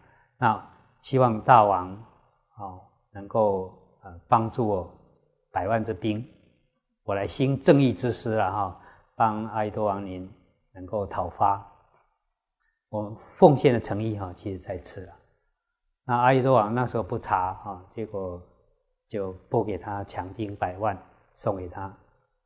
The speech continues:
就安-，安陀罗王他自己又选择国中的人啊，那又有阿逸多的百万强兵相助，就去讨伐。百天之内哈，这战斗啊，死伤无数才胜利。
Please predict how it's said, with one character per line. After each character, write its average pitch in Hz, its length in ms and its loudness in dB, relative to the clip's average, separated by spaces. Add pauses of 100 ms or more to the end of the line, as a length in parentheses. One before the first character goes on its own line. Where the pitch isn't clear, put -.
(880)
就 143 120 4
安-， 156 260 8
安 156 120 4
陀 147 100 2
罗 147 140 8
王 107 320 4
他 123 180 -2
自 139 180 -2
己 95 360 -6
又 101 440 -2 (260)
选 90 280 -4
择 95 340 -6 (440)
国 104 180 -4
中 110 200 -2
的 101 100 -4
人 90 280 -6 (280)
啊， 92 260 -8 (420)
那 110 220 -4
又 127 140 4
有 104 40 4
阿 110 180 2
逸 110 60 0
多 110 220 -4
的 101 180 -6
百 90 220 -12
万 104 140 -6
强 98 220 -6
兵 104 160 -8
相 107 300 -4
助， - 260 -2 (400)
就 95 320 -8 (380)
去 - 160 -10
讨 90 220 -4
伐。 98 360 0 (520)
百 101 200 4
天 156 240 2
之 156 160 4
内 139 200 4
哈， 101 280 -6 (160)
这 104 260 -8
战 110 280 2
斗 113 160 2
啊， 98 160 -2
死 - 260 -8
伤 107 300 -4
无 95 100 -10
数 98 380 -10
才 98 400 -4
胜 101 320 -4
利。 104 180 -6